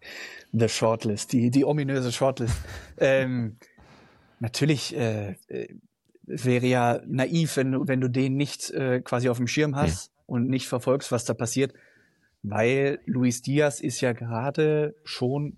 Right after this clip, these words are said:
Speaker 1: eher konkurrenzlos. Das muss man sagen. Also so gut wie der ist, sein Fehlen hat man gemerkt. Serge Gnabry würde ich nicht mehr unbedingt als, als Flügelspieler einplanen.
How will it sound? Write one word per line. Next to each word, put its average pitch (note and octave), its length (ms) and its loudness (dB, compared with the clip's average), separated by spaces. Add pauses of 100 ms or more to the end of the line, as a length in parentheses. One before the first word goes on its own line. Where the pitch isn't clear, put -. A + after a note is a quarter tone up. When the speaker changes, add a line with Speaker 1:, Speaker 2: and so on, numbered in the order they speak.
Speaker 1:
eher B2+ 260 2
konkurrenzlos. A#2+ 840 -4 (760)
Das A#2 140 0
muss A#2+ 140 -2
man A#2+ 100 2
sagen. A2+ 260 0
Also A#2 140 0
so C3 160 0
gut D#3 240 -2
wie C#3+ 80 2
der B2+ 160 4
ist, E3+ 260 -2 (560)
sein A#2 220 2
Fehlen D#3 340 0
hat E3 120 -10
man D#3 120 -2
gemerkt. D3 480 0
Serge A#2+ 320 0
Gnabry C#3+ 440 0 (760)
würde C#3 200 4
ich C#3+ 180 0
nicht B2+ 180 -2
mehr D3+ 160 0
unbedingt D3+ 400 0
als, C3 300 0
als A#2+ 200 -2
Flügelspieler E3 720 -2
einplanen. E3 600 -6